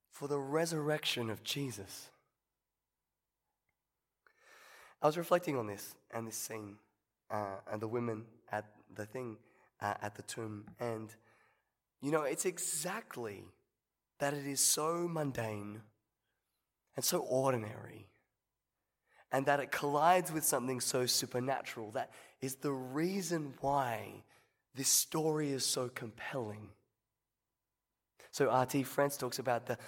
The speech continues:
combination of the everyday and the incomprehensible that makes these resurrection accounts really sound compelling.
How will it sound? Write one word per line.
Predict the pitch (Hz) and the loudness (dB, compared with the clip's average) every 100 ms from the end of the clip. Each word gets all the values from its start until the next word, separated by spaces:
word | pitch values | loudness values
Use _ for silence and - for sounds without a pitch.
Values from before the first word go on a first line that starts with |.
| - - | -10 -4
combination | - 170 165 160 156 156 165 147 135 | 4 6 6 2 0 0 0 0 -2
of | 123 | -2
the | 135 - - - | -4 -6 -12 4
everyday | 139 151 143 156 151 143 143 147 123 - - | 8 8 6 2 2 4 4 4 0 -6 -6
and | 135 | -4
the | 139 - - | -4 -6 0
incomprehensible | 165 180 151 165 170 160 127 - 156 - 139 117 117 | 0 0 4 6 6 2 0 0 0 0 0 0 0
that | 113 - - | 0 -4 -10
makes | - 151 185 208 - | -2 2 4 4 0
these | 151 175 147 | 2 2 0
resurrection | 135 170 170 147 156 175 - 156 | -2 -2 -2 -2 -2 0 0 0
accounts | 147 - 139 156 - | -2 0 0 -2 -6
really | 117 139 165 202 190 - - | -6 -6 -4 -6 -8 -12 0
sound | - 143 139 170 180 | 2 4 2 0 -2
compelling. | - 165 160 165 - 170 214 160 | -6 -6 -8 -10 -10 -10 -10 -10